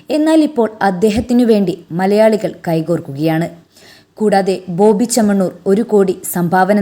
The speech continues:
നൽകിയ ശേഷം അദ്ദേഹം സ്വന്തം വാഹനത്തിൽ തിരുവനന്തപുരം മുതൽ കാസർഗോഡ് വരെ റഹീമിന് വേണ്ടി തെരുവിലിറങ്ങുകയാണ്.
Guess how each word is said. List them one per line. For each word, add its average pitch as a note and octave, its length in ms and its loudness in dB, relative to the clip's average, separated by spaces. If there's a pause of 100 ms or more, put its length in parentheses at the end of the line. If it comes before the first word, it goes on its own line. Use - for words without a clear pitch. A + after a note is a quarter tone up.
നൽകിയ D#3+ 280 -2 (100)
ശേഷം D#3+ 240 -6 (280)
അദ്ദേഹം F3+ 280 -6 (120)
സ്വന്തം G#3 480 0
വാഹനത്തിൽ F#3+ 460 -2 (440)
തിരുവനന്തപുരം C4 800 0
മുതൽ F3+ 180 0 (200)
കാസർഗോഡ് G#3+ 600 2
വരെ F#3+ 140 2 (140)
റഹീമിന് G3+ 480 0
വേണ്ടി F3 220 -4 (100)
തെരുവിലിറങ്ങുകയാണ്. D#3+ 960 -2